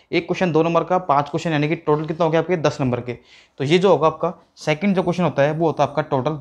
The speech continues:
दस नंबर का आपका पेपर, क्वेश्चन होता है सेकंड नंबर। तो तीस नंबर वो हो गया आपके, दस नंबर ये हो गया आपके। अब ये, ये टॉपिक कहाँ से करना है आपको? देखो, ये पैसेज आपके पास में, देखो, मैं आपको दिखाता हूँ।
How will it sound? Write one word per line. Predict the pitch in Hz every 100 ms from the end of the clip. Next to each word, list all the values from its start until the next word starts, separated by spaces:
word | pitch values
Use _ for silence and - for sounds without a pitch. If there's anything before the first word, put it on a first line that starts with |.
| 170
दस | 175
नंबर | 139 131
का | 165
आपका | 160 185 220 - _ _ -
पेपर, | 127 -
क्वेश्चन | - 139
होता | 135 113
है | 165
सेकंड | 147 117 117
नंबर। | 117 - - _ - _
तो | 135
तीस | - 196 190
नंबर | 180 160
वो | 180
हो |
गया | 175 175
आपके, | 180 190 -
दस | 123 185 170
नंबर | 143 170
ये | - 147
हो | 120
गया | 120
आपके। | 117 - - _ - _ -
अब | 170 165
ये, | 208 220 175
ये | 170
टॉपिक | 220 208 233
कहाँ | 175
से | 170 196
करना | 151 131
है |
आपको? | -
देखो, | 135 165
ये | 185
पैसेज | 196 - - 170
आपके | 165 170
पास | 175 160 156
में, | 151
देखो, | 143
मैं | 147
आपको | 151
दिखाता | 135 123
हूँ। | 123